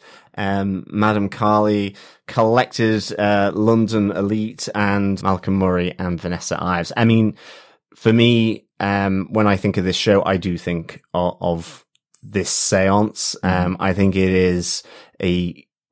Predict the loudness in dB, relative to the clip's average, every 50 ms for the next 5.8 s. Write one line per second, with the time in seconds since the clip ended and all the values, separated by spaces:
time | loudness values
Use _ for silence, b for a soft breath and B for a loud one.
0 | _ -20 -20 -20 -20 _ _ -10 -4 0 2 4 4 4 4 2 2 2 2 2
1 | 2 0 -2 -4 -6 -4 -2 -2 -2 0 0 0 0 0 -2 -4 -8 -10 -14 _
2 | _ _ _ -4 -4 -2 -2 -2 0 0 0 0 0 -4 -6 -4 0 0 2 2
3 | 2 2 2 2 0 0 -2 -6 -6 -4 0 0 0 0 -2 -8 -10 -4 -2 -2
4 | 0 0 -2 -4 -6 -8 -14 -20 -20 -16 -10 -6 -4 -4 -2 -2 -2 -4 -4 -4
5 | -4 -2 0 0 2 2 0 0 -2 -2 -2 -2 -2 -4 -6